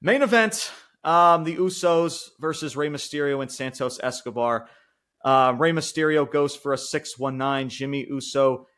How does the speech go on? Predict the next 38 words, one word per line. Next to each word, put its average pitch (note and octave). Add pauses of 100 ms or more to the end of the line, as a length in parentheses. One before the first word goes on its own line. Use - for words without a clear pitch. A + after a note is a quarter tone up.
(140)
hits C#3
a -
super F#3
kick E3
followed C#3
by C3
a A#2+
Uso E3
splash C#3+
from B2
Jey B2
Uso. B2 (280)
Rey B2
Mysterio A#2+
kicks -
out A2
at -
two A2
and G2+
nine G2
tenths. A#2 (480)
Um, G2+ (280)
uh, G#2
Kevin F3+
Owens F3
and D3+
Sami E3
Zayn F#3
get C#3+
involved. A2+
They C3+
distract C3+
the A#2+
referee. A2
I A2+
believe C#3+
it F3+
was D3